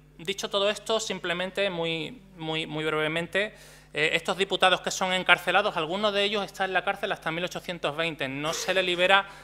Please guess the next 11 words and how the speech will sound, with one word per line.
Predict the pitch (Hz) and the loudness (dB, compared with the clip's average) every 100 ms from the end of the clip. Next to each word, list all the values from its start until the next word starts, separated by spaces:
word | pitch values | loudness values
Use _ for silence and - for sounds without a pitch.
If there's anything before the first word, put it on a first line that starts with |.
| - | -4
hasta | - 156 - 156 | 2 2 2 2
la | 147 | 2
vuelta | 147 165 165 180 | 2 0 2 0
del | 170 | 0
constitucionalismo | 165 175 165 160 165 160 165 160 180 | -2 -6 -6 -10 -6 -2 -2 -4 -2
y | |
la | 151 | 0
vuelta | 143 151 160 | 0 0 -2
del | 156 151 | -2 -2
liberalismo | 147 143 147 156 170 - - - - - | -2 0 -2 -4 -8 -10 -16 -20 -20 -12
en, | 156 147 143 143 135 131 | -4 -2 -2 -4 -8 -10